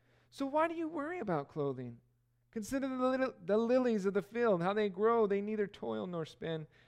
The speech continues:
And yet I say to you that even Solomon in all his glory was not arrayed like one of these. Now if God so clothes the grass of the field, which today is and tomorrow is thrown into the oven,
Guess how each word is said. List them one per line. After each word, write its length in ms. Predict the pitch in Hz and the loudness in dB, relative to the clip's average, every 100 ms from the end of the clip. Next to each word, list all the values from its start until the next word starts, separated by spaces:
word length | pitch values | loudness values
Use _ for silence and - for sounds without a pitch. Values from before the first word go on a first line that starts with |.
| _ _ _ _ _ | _ _ _ _ _
And 260 | 160 160 160 | -2 -2 0
yet 220 | 156 147 | 0 0
I 140 | 143 | -6
say 260 | 135 - 139 | -6 -4 -4
to 160 | 127 135 | -4 -8
you 100 | 131 | -4
that 160 | 135 | -4
even 280 | - 165 175 | -6 -8 -8
Solomon 500 | - 139 127 127 127 | -4 -2 -2 -4 -6
in 80 | 127 | -2
all 180 | 143 151 | -2 -2
his 160 | 156 | -4
glory 340 | - 135 127 127 | -8 -8 -6 -6
was 140 | 123 | -6
not 180 | 135 131 | -6 -6
arrayed 340 | 131 131 123 | -4 -4 -6
like 200 | 123 120 131 | -6 -8 -10
one 100 | 127 | -12
of 100 | 117 | -10
these. 300 | 120 120 123 _ _ _ _ _ _ _ | -12 -12 -16 _ _ _ _ _ _ _
Now 120 | 160 | 2
if 80 | 160 | 2
God 300 | 190 180 190 | 6 6 6
so 140 | - 196 | 0 -2
clothes 360 | - 190 196 | 2 2 2
the 100 | 180 | -2
grass 460 | 156 156 175 196 - | 2 4 4 2 -2
of 80 | 180 | -8
the 60 | |
field, 360 | 156 170 180 185 | -6 -2 0 -2
which 200 | 165 - | -4 -8
today 340 | 147 156 170 | 0 0 2
is 300 | 156 165 175 | 0 -2 -4
and 100 | 156 | -10
tomorrow 400 | - 151 147 160 | -10 -4 -2 0
is 120 | 139 | -4
thrown 260 | - 151 156 | -6 -6 -4
into 160 | 160 143 | -6 -6
the 160 | 127 | -2
oven, 320 | 127 127 127 | -2 -4 -8